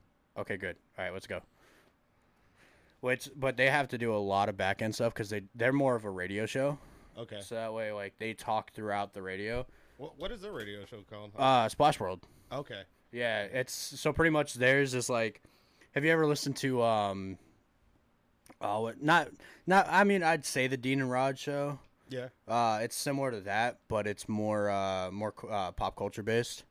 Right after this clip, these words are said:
Speaker 2: Nice. Okay.
Speaker 1: So that's
Speaker 2: Who does he do that with?
Speaker 1: Uh, he does that with his, uh, buddy Slim.
Speaker 2: Gotcha.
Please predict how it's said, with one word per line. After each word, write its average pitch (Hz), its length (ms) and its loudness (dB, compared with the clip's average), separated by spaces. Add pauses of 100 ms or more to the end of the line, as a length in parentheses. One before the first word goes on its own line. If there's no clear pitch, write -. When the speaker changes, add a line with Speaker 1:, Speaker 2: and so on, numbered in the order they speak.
Speaker 2:
Nice. 104 300 -14 (140)
Okay. 107 140 -14
Speaker 1:
So 101 520 -4
that's 107 260 -2
Speaker 2:
Who 170 60 -8
does 160 80 -12
he 156 60 -12
do 127 120 -12
that 135 180 -10
with? 107 140 -14 (400)
Speaker 1:
Uh, 117 240 2
he 131 100 -2
does 143 160 -2
that 127 140 -4
with 127 120 -8
his, 110 160 -10
uh, 98 220 -6
buddy 101 220 -10
Slim. 101 380 -12 (540)
Speaker 2:
Gotcha. - 220 -20